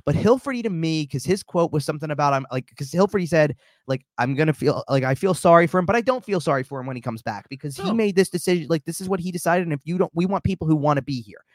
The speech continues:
Speaker 1: Right?
Speaker 2: He ma-, he made his bed, and when he returns to Philadelphia, he will lie in it.
Speaker 1: But what Dan Hilferty did in that moment was basically have an Ed Snyder moment.
Speaker 2: He sure did.
Speaker 1: He, he, you know,
Speaker 2: Yep.
Speaker 1: th-, you, the look on his face as he's saying that,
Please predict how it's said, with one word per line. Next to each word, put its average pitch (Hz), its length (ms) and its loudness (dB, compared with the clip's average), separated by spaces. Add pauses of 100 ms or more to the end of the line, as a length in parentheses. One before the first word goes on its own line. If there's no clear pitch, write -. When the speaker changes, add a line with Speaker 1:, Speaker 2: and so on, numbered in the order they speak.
(100)
Speaker 1:
Right? 143 140 -2
Speaker 2:
He 147 120 -6
ma-, 160 120 -10 (220)
he 165 200 -6
made 156 260 -2
his 156 180 -4
bed, 120 240 4
and 117 100 0
when 107 80 -6
he 123 220 -6
returns 117 460 -4
to 113 80 -6
Philadelphia, 95 600 -2
he 98 140 -4
will 87 200 -2
lie 80 260 -6
in - 160 -12
it. - 140 -16 (380)
Speaker 1:
But 156 120 8
what 139 180 -2
Dan 175 260 2
Hilferty 185 540 -2
did 139 180 -2
in 131 100 -2
that 127 160 -2
moment 113 380 -2
was 107 160 -8 (120)
basically 135 420 -8
have 120 280 0
an 110 100 -4
Ed 104 160 -6
Snyder 92 380 -10
moment. 82 280 -16 (400)
Speaker 2:
He - 140 -14
sure - 260 -4
did. 87 380 0
Speaker 1:
He, 135 340 2
he, - 240 -16
you 135 140 0
know, 104 160 -4
Speaker 2:
Yep. 107 160 2
Speaker 1:
th-, 127 140 -12
you, 160 160 0 (180)
the 135 100 0
look 127 380 2
on 226 100 2
his 208 160 -2
face 170 300 0
as 131 100 -8
he's 135 160 -6
saying 131 440 -2
that, 95 300 -8